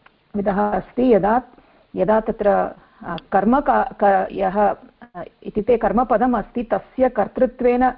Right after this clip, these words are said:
अ, विवक्षा अस्ति चेत्, यथा अत्र उद-, उदाहरणार्थं पुस्तकं पठ्यते स्वयमेव इति उदाहरणमस्ति। इत्युक्ते पुस्तकं, अ, बहु सरलम् अस्ति, येन पुस्तकं स्वयमेव पठ्यते इति तादृशवाक्ये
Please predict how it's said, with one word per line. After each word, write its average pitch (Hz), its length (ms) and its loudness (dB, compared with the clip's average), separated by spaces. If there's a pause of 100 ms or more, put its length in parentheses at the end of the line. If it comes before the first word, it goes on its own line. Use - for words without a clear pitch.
(580)
अ, 185 240 0
विवक्षा 208 540 0
अस्ति - 320 -6
चेत्, 202 400 -4
यथा 196 180 -2
अत्र 196 180 -4
उद-, 185 200 -4
उदाहरणार्थं 190 760 -2 (680)
पुस्तकं 247 440 0
पठ्यते 208 580 0
स्वयमेव 196 720 -2 (220)
इति 185 200 -8
उदाहरणमस्ति। 185 840 -4
इत्युक्ते 233 560 0 (440)
पुस्तकं, 247 560 0
अ, 190 300 -6
बहु 180 240 -2
सरलम् 226 420 2
अस्ति, - 320 -4
येन 233 360 2
पुस्तकं 220 460 -4
स्वयमेव 226 600 2 (640)
पठ्यते 202 520 0
इति 190 200 -4
तादृशवाक्ये 196 1000 -2